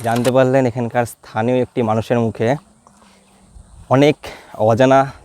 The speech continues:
তথ্য। আমরা জানি ইতিহাস কিন্তু যা বলে তা কিন্তু সম্পূর্ণ সত্যি বলে না,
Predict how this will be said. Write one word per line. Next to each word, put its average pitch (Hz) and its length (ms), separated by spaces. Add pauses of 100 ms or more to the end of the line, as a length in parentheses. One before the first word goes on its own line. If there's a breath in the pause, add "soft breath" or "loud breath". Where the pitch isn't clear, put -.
তথ্য। 101 440 (880 soft breath)
আমরা 135 280
জানি 131 440 (180)
ইতিহাস 143 760
কিন্তু 131 280
যা 113 260
বলে 110 520 (520)
তা 120 120
কিন্তু 139 260
সম্পূর্ণ 135 600 (140)
সত্যি 123 460
বলে 107 320
না, 92 160